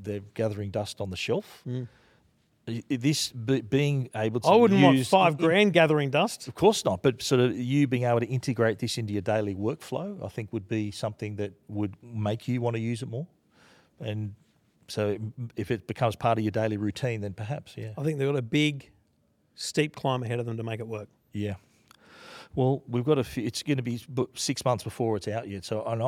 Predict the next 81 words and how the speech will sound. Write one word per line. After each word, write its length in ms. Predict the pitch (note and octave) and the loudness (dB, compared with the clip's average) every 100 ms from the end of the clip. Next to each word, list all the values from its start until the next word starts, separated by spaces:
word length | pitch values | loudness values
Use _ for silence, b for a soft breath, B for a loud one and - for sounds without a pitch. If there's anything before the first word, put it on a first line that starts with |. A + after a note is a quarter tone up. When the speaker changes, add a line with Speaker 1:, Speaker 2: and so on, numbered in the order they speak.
| D3 | -2
Speaker 1:
I'm 180 | C#3+ D#3 | 0 0
anticipating 540 | B2 - A2+ - G#2 | 0 -2 -4 0 0
there'll 100 | G#2 | 0
be 120 | G#2+ | -4
probably 260 | G#2 A#2+ A2+ | -2 -2 -2
more 240 | G#2 A2+ | -2 -4
features 440 | G#2 A#2+ A2+ - G2 | -4 -6 -6 -8 -8
and 80 | G2 | -8
improvements 540 | F#2+ A#2 A2+ G#2 F#2 | -8 -6 -8 -8 -12
before 360 | - - G#2 F#2+ | -14 -12 -10 -8
it 40 | |
actually 220 | F#2 - | -10 -12
comes 260 | E2+ G2 E2+ | -12 -10 -10
out. 220 | G2+ - | -10 -8
Speaker 2:
Yeah. 160 | F#3+ B2+ | -2 -2
Speaker 1:
So 140 | G#2 F#2+ | -4 -10
there'll 120 | G#2 | -4
Speaker 2:
Wha-, 80 | D3+ | -2
Speaker 1:
be 40 | |
Speaker 2:
what's 200 | C#3+ D#3+ | 0 -4
Speaker 1:
a 20 | - | -2
Speaker 2:
your 80 | B2 | -4
Speaker 1:
lot 40 | |
Speaker 2:
guess 160 | C3 - | -4 -6
Speaker 1:
of 180 | C#3 B2+ | -10 -6
Speaker 2:
on 160 | B2+ | -4
when 100 | B2+ | -4
it'll 120 | B2 A#2 | -4 -6
come 160 | B2 | -8
out? 180 | B2 B2 - | -8 -8 -2
Speaker 1:
Uh, 400 | B2 B2 B2 B2 | 4 6 6 6
well, 160 | B2 B2+ | 4 2
they're 160 | B2+ C#3 | 2 2
saying 240 | G3+ D3 | 2 2
early 360 | A#2+ C#3 C3+ A#2+ | 6 6 6 2
next 260 | A2 G#2+ - | -2 -2 -4
year, 80 | |
so 160 | A2+ A2 | 0 0
I 40 | |
reckon 260 | A#2 A2 G#2+ | 0 -4 -6
probably 160 | A2 G2+ | -6 -6
Speaker 2:
That 120 | - D3+ | 0 0
could 100 | D#3+ | 2
Speaker 1:
February. 40 | E3+ | 2
Speaker 2:
be 160 | C3 | 0
June. 380 | A2+ C3+ A#2+ B2 - | -2 -2 -2 -4 -8
Speaker 1:
February? 480 | - - B2+ C#3 D3 | -12 -4 -2 0 -2
Speaker 2:
That's 120 | C#3 | -4
still 240 | - C3 | -4 -2
early 220 | B2 B2+ | 0 2
in 60 | B2+ | 4
the 60 | F3 | 4
Speaker 1:
Early, 180 | F3+ | 4
Speaker 2:
year. 100 | C3 | 2
Speaker 1:
is 60 | C#3 | 4
that 240 | G3+ E3 | 4 4
right? 120 | D#3+ - - - | 2 2 -2 -8
<laughs> 120 | D3+ - D#3 | -8 -8 -14
Speaker 2:
It's 160 | - | -10
still 120 | - | 0
Speaker 1:
I 40 | A#2 | 2
Speaker 2:
the 60 | D3 | 2
Speaker 1:
don't 100 | B2 | 2
know, 60 | |
Speaker 2:
first 120 | D3 | 2
Speaker 1:
February, 200 | C3+ D3 C#3+ | 4 6 4
Speaker 2:
half. 80 | C#3+ | 2
Speaker 1:
February, 360 | - C3 A#2+ | -2 0 2
March. 360 | A2+ C3+ D#3 - | 2 0 -2 -2
I 100 | C3+ | 2
don't 160 | C3+ | 2
think 160 | A2 A#2+ | 0 -2
we'll 120 | A2 | -2
get 160 | G#2+ G2+ | -2 -2
it 40 | |
in 120 | G2+ | -4
Australia 320 | G2 - G#2+ G2+ | -6 -6 -6 -6
for 100 | G2+ | -8
another 160 | F#2 | -10
year 280 | F#2 G2+ G2 | -8 -8 -8
yet, 200 | F2 - | -8 -12